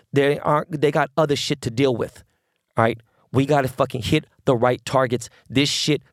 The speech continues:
gotta be handled by Asian leaders and real Asian progressives, okay? I think China Mac has done a lot for us,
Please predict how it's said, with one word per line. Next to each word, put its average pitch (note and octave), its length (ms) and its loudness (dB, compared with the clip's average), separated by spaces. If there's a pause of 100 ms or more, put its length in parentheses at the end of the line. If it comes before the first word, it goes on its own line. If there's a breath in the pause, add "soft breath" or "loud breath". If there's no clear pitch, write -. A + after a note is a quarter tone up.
gotta C3+ 240 2
be B2 120 -4
handled C#3 360 -2
by A#2 240 -2
Asian C#3+ 400 0
leaders D#3+ 400 -2 (260 loud breath)
and A2+ 340 0
real C#3 400 2 (220 soft breath)
Asian C3+ 380 0
progressives, A#2+ 680 -2 (220)
okay? A#2 300 0 (300 soft breath)
I C3+ 40 0
think B2 220 0
China C#3 300 0
Mac C3+ 280 -2
has A#2+ 180 -2
done A#2+ 240 0
a A2 180 -4
lot A2+ 320 0
for A#2+ 300 -2
us, - 220 -10